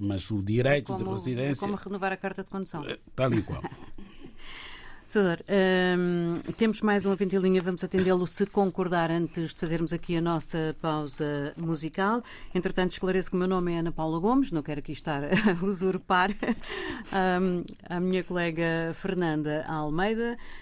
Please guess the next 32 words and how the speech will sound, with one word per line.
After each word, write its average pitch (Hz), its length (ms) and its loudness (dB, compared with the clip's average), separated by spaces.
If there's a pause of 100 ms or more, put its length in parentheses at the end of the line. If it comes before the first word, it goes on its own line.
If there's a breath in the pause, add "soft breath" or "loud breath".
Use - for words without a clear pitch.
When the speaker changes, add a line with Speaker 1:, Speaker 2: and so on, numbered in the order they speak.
(140 loud breath)
Speaker 2:
Hoje 170 220 -4
sou 165 160 -4
eu 156 120 2
que 175 180 -4
estou 156 320 -2
por 185 180 0
aqui 254 320 2
e 254 40 4
vou 214 140 0
pôr 240 200 0
aqui 240 200 -2
no 226 140 2
ar 220 180 0 (640)
este 180 200 0
ouvinte 170 260 0
que 196 60 2
nos 202 180 0
contatou 208 480 2
e 226 80 -2
que - 100 -2
é 202 60 4
o 202 100 2
Paulo 214 520 2
António. 220 520 4
Muito 233 220 2
bom 262 140 2
dia. 226 200 4
Qual 139 200 0
é 147 80 0
a 143 40 0
sua 220 160 -2
dúvida? 202 400 0